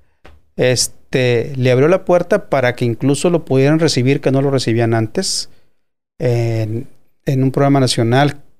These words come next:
de tele-, de, de música que era siempre en domingo. Después de eso, después del boom de Jesús Verbo No Sustantivo, lo recibieron ahí. Y después Mujeres, ¿Quién diría? Te conozco,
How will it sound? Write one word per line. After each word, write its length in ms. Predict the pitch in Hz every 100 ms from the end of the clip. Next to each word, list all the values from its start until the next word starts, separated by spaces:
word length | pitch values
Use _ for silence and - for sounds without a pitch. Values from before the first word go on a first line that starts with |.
| _ - -
de 100 | 131
tele-, 280 | 117 117 113
de, 480 | 110 113 113 107 123
de 180 | 135 113
música 440 | 120 143 143 -
que 100 | -
era 80 | 117
siempre 280 | 117 117 120
en 60 | 107
domingo. 520 | 98 120 147 - - _ _ _ _ _ _ _ _ _ _
Después 400 | 127 - 139 127
de 100 | 156
eso, 320 | 151 - 202
después 320 | 175 123 - 131
del 140 | 139
boom 120 | 143
de 120 | 147
Jesús 260 | 143 123 139
Verbo 220 | 143 139
No 80 | 139
Sustantivo, 420 | - 123 113 160
lo 80 | 180
recibieron 480 | 131 107 110 104 101
ahí. 180 | 113 131 - _ _ _ _ _ _ _ _
Y 60 | 127
después 380 | 113 - 135 127
Mujeres, 680 | 139 - 151 151 151 139
¿Quién 220 | - 139
diría? 580 | 131 123 131 139 139 135
Te 120 | - -
conozco, 1000 | 110 127 143 - - 143 143 143 135